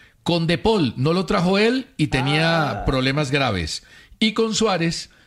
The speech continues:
Speaker 1: porque lo vio gordo, mal físicamente y no lo ponía. En ese tema, ¿usted cree que se mete Messi?
Speaker 2: Eh, yo creo que sí.
Speaker 1: Ay, Dios mío, pero fue complicado,
Speaker 2: Pero, pero salió el,
Speaker 1: complicado.
Speaker 2: el nuevo, el entrenador, eh, que está ahorita temporal,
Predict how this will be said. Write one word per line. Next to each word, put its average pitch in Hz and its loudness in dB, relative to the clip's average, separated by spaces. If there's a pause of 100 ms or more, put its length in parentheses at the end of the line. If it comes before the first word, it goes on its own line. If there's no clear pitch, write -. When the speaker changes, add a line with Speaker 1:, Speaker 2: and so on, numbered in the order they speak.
(120)
Speaker 1:
porque 147 -2
lo 135 2
vio 156 2
gordo, 170 0
mal 143 0
físicamente 165 0
y 170 0
no 135 2
lo 139 2
ponía. 120 0 (540)
En 135 0
ese 170 0
tema, 151 0
¿usted 123 0
cree 143 0
que 131 0
se 117 0
mete 123 -2
Messi? 156 0 (580)
Speaker 2:
Eh, 135 2
yo 147 0
creo 160 0
que 156 2
sí. 127 0 (140)
Speaker 1:
Ay, 160 0
Dios 143 0
mío, 113 0
pero 110 0
fue 131 -2
complicado, 135 0
Speaker 2:
Pero, 175 0
pero 170 2
salió 170 2
el, 170 2
Speaker 1:
complicado. 165 0
Speaker 2:
el 170 0
nuevo, 185 0
el 170 0
entrenador, 170 0
eh, 180 0
que 156 -4
está 151 0
ahorita 165 0
temporal, 170 -2